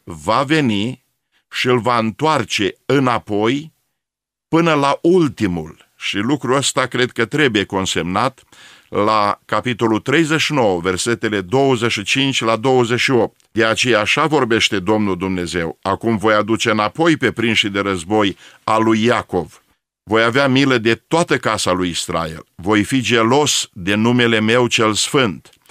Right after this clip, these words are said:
Atunci își vor uita ucara și toate fără de legele pe care le-au săvârșit împotriva mea, când locuiau liniștiți în țara lor și nu-i tulbura nimeni. Când îi voi aduce înapoi dintre popoare și îi voi strânge din țara vrăjmașilor lor,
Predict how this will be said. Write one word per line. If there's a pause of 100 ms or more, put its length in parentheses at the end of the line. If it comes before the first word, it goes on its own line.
(360)
Atunci
își
vor
uita
ucara
și
toate
fără
de
legele
pe
care
le-au
săvârșit
împotriva
mea, (360)
când
locuiau
liniștiți
în
țara
lor (300)
și
nu-i
tulbura
nimeni. (400)
Când
îi
voi
aduce
înapoi
dintre
popoare (340)
și
îi
voi
strânge
din
țara
vrăjmașilor
lor,